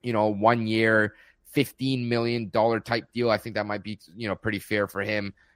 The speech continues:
Um, maybe a void year on the back end so you can kinda push, you know, two, three, five million dollars, whatever you want, uh, into next year. As for Von Miller, you know, I read somewhere that he's not gonna make the same amount in average per year as he made on his last deal, which was,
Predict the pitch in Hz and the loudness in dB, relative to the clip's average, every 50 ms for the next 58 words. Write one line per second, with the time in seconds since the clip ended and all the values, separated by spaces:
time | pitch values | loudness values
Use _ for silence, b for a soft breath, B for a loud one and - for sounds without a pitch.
0 | b b - 92 95 95 92 98 104 113 117 120 117 104 113 107 95 101 104 107 | b b -4 0 0 0 0 0 -2 0 2 2 4 4 2 2 4 4 4 4
1 | 107 98 104 107 101 101 101 87 107 98 98 98 - 104 98 - - 101 92 - | 4 4 4 4 4 4 2 2 2 2 2 2 0 -4 -8 -8 -8 -12 -12 -10
2 | 95 - 101 95 - - - 113 104 - - - 107 92 90 87 - - 113 110 | -8 -8 -6 -6 -6 -4 -2 -2 -2 -4 -6 -8 -8 -6 -8 -8 -10 -8 -8 -8
3 | 98 - - 101 98 98 95 90 - - 95 92 95 95 87 101 98 98 101 101 | -8 -8 -8 -8 -6 -6 -6 -8 -4 0 2 2 2 2 0 -2 -6 -6 -6 -4
4 | 98 95 101 101 98 98 92 92 95 95 98 98 95 92 92 92 90 _ _ _ | -2 -2 -2 -4 -4 -6 -6 -6 -6 -6 -6 -8 -6 -6 -6 -6 -6 _ _ _
5 | _ _ - - 82 73 95 104 98 - 101 98 104 104 - - - 110 123 127 | _ _ -12 -10 -10 -8 -6 -8 -8 -8 -6 -4 -4 -4 -4 -4 -2 2 4 4
6 | 123 117 107 - b b b b b b - - 120 131 - - 127 113 120 123 | 4 4 2 -2 b b b b b b -4 0 0 2 2 2 0 4 4 4
7 | 123 120 110 131 147 156 151 143 139 117 101 143 139 120 123 135 131 143 160 165 | 4 4 4 4 6 6 6 6 6 4 2 0 0 0 0 2 2 0 0 -2
8 | - - 170 165 160 151 135 120 113 117 104 110 120 120 123 123 - 120 123 120 | -2 -4 -2 -2 -2 -2 -2 -2 -4 -4 -4 0 2 2 2 2 0 -2 -6 -4
9 | 117 120 117 - - 113 - - 123 110 110 107 104 104 110 110 - - 104 104 | -4 -4 -6 -6 -8 -12 -10 -8 -8 -6 -6 -4 -2 -2 -2 -2 -4 -6 -10 -6
10 | - 104 107 107 104 95 - - - 98 98 98 107 110 107 104 98 - 101 101 | -2 0 0 0 0 -2 -6 -6 -6 -6 -4 -2 0 0 0 -2 -2 -4 -6 -6
11 | 101 101 98 98 95 90 87 95 113 117 117 110 - - 123 110 104 101 95 - | -4 -4 -4 -4 -6 -8 -4 0 2 4 4 2 0 -4 -4 -4 -4 -4 -6 -8
12 | - - 98 95 90 - - | -8 -10 -10 -10 -10 -10 -14